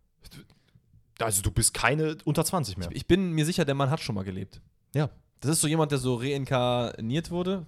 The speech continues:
Speaker 2: Ist
Speaker 1: Ja.
Speaker 2: das ein Wort? Ja, wahrscheinlich,
Speaker 1: Ja, ja.
Speaker 2: ne? Und, ähm, ist einfach krass. Der ist
Speaker 1: Ähm,
Speaker 2: einfach krass.
Speaker 1: pass auf, da machen wir es jetzt so.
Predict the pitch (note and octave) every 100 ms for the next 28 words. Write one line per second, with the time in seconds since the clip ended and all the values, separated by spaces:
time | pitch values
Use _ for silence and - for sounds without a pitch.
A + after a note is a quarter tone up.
0 | _ B2+ C3 G#2+ A2 D#3 - G2+ A#2 G#2+
1 | G2+ G#2 C#3 - - - - - A2+ A#2
2 | A2+ G#2+ A2+ A2+ A#2 A2+ - _ _ -
3 | - - A#2+ - D3 - - - - G#2+
4 | G2+ G2 F#2 F#2 F2 C#3+ - - - -
5 | A#2+ A#2 B2+ D#3 C3 A#2+ G#2+ C#3